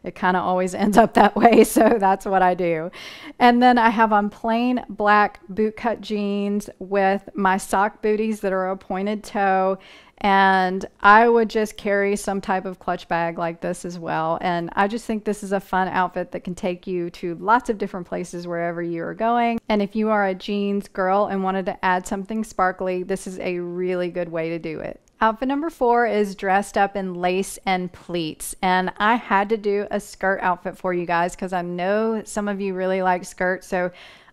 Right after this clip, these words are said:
I picked an accordion pleated skirt because I think it's pretty, it's A-line, it can go on just about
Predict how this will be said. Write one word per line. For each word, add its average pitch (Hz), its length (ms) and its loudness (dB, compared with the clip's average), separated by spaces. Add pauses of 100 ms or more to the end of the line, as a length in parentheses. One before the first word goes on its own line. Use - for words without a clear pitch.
I 226 160 6
picked 262 300 -2
an 247 80 0
accordion 226 540 0
pleated 226 340 2
skirt 226 460 2
because 202 560 0
I 196 100 -2
think 202 180 -6
it's 196 140 -8
pretty, 202 540 -2
it's 190 260 -4
A-line, 196 680 2
it 196 140 -4
can 185 200 -6
go 190 420 2
on 180 360 0 (380)
just 269 520 4
about 190 600 4